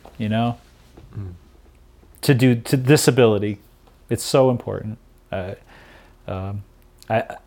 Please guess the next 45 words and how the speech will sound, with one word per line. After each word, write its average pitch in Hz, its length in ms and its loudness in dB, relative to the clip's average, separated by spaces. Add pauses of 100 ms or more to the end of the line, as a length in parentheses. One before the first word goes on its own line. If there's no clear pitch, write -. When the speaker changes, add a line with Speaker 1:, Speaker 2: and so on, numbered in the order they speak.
Speaker 1:
I'm 139 200 4
happy 175 400 4
we 127 180 4
had 139 200 4
this 127 140 -2
conversation. 117 580 0
I 147 140 6
didn't 180 200 4
know 127 120 4
where 143 160 6
I 139 40 6
was 127 100 0
gonna 123 160 0
go, 98 220 -2
but 104 100 -6
I, 107 180 -6
it, 127 300 -6
it's 120 160 -2
just 139 240 -2
such - 240 0
a, 127 240 2 (880)
it's 135 180 0
such - 220 2
a 156 60 2
sorely 143 480 4
needed 117 420 2
thing 107 220 2
to - 120 -2
understand 139 600 2
this 101 180 -2
whole 120 200 2
nuance 123 480 4
too. 127 160 4
I 95 40 4
mean, 107 140 2
we're 135 80 2
talking 165 240 4
about 110 160 4
a 101 40 0
great 127 220 2
deal 123 140 4
of 107 80 4
nuance 117 300 0
here. 101 120 0
To, 92 60 -2